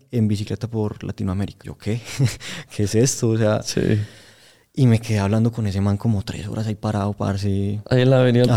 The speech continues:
Speaker 1: en la
Speaker 2: Poblado.
Speaker 1: Avenida del Poblado, parado, yo
Speaker 2: Con el argentino ahí hablando.
Speaker 1: hablando cháchara, o sea, como que, "Ey, parce, ¿cómo así que llegaste hasta aquí pedaleando?
Speaker 2: Sí.
Speaker 1: ¿Qué es esto?". Y ahí me hizo un clic la cabeza, o sea, se me
Speaker 2: Sí.
Speaker 1: unió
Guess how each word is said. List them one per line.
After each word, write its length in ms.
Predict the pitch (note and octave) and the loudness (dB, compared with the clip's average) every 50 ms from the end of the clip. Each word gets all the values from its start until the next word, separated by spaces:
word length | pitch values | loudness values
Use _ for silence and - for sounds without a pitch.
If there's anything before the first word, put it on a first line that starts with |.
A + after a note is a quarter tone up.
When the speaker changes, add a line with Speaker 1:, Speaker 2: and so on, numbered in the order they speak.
| A#2+ A#2 | 8 8
Speaker 1:
en 80 | A#2+ | 8
la 0 | A#2+ | 8
Speaker 2:
Poblado. 120 | A#2+ A#2 C3+ | 8 8 8
Speaker 1:
Avenida 220 | F3+ E3 C#3 C3+ C#3+ | 6 6 8 6 6
del 80 | C#3+ | 4
Poblado, 500 | C#3 D3 B2+ A#2+ C3+ D3 D#3 D#3 D#3 D#3 | 4 4 4 6 6 6 6 4 4 2
parado, 440 | C3+ B2 A#2+ B2 D3 D#3+ D#3+ D#3 D3+ | 2 2 2 4 4 4 4 4 4
yo 120 | C#3 C3 B2 | 4 4 4
Speaker 2:
Con 180 | B2 C3 B2 | 4 4 4
el 140 | B2 A#2+ B2 | 4 4 4
argentino 720 | A#2+ A#2+ A#2+ B2 B2 A#2+ A#2 - - C3 C3 B2+ C3+ C3+ | 4 4 6 4 4 2 2 0 2 2 4 4 6 6
ahí 100 | C3+ C#3 C#3 | 6 8 8
hablando. 540 | C#3 C#3 C#3 C#3 C#3 C3+ C3+ C#3 C#3 - - - - - | 6 6 6 6 4 4 4 2 2 0 -4 -8 -10 -6
Speaker 1:
hablando 420 | C3 C3 B2 A2 G#2+ G#2 G#2 A2 | -4 -2 0 2 4 4 4 4
cháchara, 360 | A2 - D3 C#3 - D3+ C#3+ C3+ | 4 4 4 4 6 6 6 6
o 60 | B2 | 6
sea, 160 | B2 A#2 - | 4 2 4
como 220 | - A2 G#2 G#2 - | 4 4 4 4 4
que, 80 | A2 | 4
"Ey, 120 | A2 B2 B2 - | 4 4 4 4
parce, 220 | - A#2+ A#2 A#2 A#2+ G#2 - | 4 4 4 4 2 2 0
¿cómo 300 | - A2 G#2 G2+ G2+ G#2+ G#2+ | 0 0 2 4 4 4 4
así 220 | G#2+ - - G#2+ | 4 2 2 0
que 140 | - - A2 | 2 2 2
llegaste 420 | G2+ G#2+ F#2 G#2 G#2 G2 - - A2+ | 4 4 4 2 0 0 -2 -2 -4
hasta 180 | G#2 - - G#2+ | -2 -2 -4 -4
aquí 160 | - - G#2+ | -4 -6 -4
pedaleando? 960 | - - A#2+ A2+ A2 G#2+ A#2 C3+ C3 C3+ D3 D3+ D#3 D#3+ D#3 D3+ D3 D3 C#3+ C#3 | 0 2 4 4 4 4 4 2 2 0 0 0 2 2 2 2 2 2 0 -2
Speaker 2:
Sí. 180 | C3+ - C#3+ | 0 2 4
Speaker 1:
¿Qué 180 | C#3 C3+ C3 D#3 | 4 4 4 2
es 80 | C#3+ C3 | 0 -2
esto?". 340 | C#3 C#3 - - - C3 - - - - - - - - | -2 -2 -2 -4 -6 -8 -8 -10 -16 -20 -20 -12 -4 2
Y 80 | F3 | 4
ahí 280 | E3+ D3+ C3 B2 A#2+ B2 | 6 6 6 6 6 6
me 160 | C3 C3 B2+ | 6 6 4
hizo 160 | B2 A#2 B2+ | 4 4 2
un 140 | B2 B2+ B2 | 2 2 0
clic 420 | B2 - - B2+ A2 A#2 - - | 0 0 0 0 0 0 -4 -4
la 140 | B2+ A#2+ A2+ | -4 -4 -2
cabeza, 400 | - A2 F#2+ - - - - - - | 0 0 -2 -2 -2 -6 -12 -16 -16
o 40 | C3+ | -10
sea, 260 | A#2 G2+ G2 G2+ G2+ | -8 -4 -4 -4 -2
se 120 | - A2 | 0 2
me 100 | A2 A2+ | 4 6
Speaker 2:
Sí. 40 | A2 A2 | 6 6
Speaker 1:
unió 260 | G#2+ G#2+ G#2 G#2 G#2 | 6 4 2 0 0